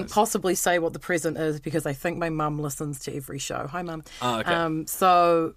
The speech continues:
Speaker 2: but it's gonna be cool. She's gonna love it.
Speaker 1: <laughs> She's
Speaker 2: Same
Speaker 1: going
Speaker 2: thing I
Speaker 1: to
Speaker 2: get her
Speaker 1: love it.
Speaker 2: every year. <laughs>
Speaker 1: And if all else fails, candles.
Speaker 2: Candles.
Speaker 1: Candles or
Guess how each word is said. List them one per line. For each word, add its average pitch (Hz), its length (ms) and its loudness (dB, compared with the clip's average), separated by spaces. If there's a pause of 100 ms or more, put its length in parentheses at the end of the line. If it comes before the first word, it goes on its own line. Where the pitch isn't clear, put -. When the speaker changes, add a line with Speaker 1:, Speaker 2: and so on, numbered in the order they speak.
(480)
Speaker 2:
but 226 120 6
it's 254 100 2
gonna 247 140 6
be 320 80 2
cool. 254 400 8
She's 208 360 4
gonna 214 220 8
love 208 220 6
it. - 240 -4
Speaker 1:
<laughs> - 320 -20
She's 269 260 4
Speaker 2:
Same 269 140 10
Speaker 1:
going 220 260 8
Speaker 2:
thing - 20 10
I 294 60 10
Speaker 1:
to 208 100 4
Speaker 2:
get 233 100 8
her 240 100 10
Speaker 1:
love - 80 2
it. 269 80 6
Speaker 2:
every 381 240 6
year. 359 380 10
<laughs> - 380 4
Speaker 1:
And 160 180 8
if 156 200 0
all 220 340 4
else 196 300 4
fails, 170 600 6 (380)
candles. - 640 -6
Speaker 2:
Candles. 165 580 0
Speaker 1:
Candles 226 340 6
or 190 40 6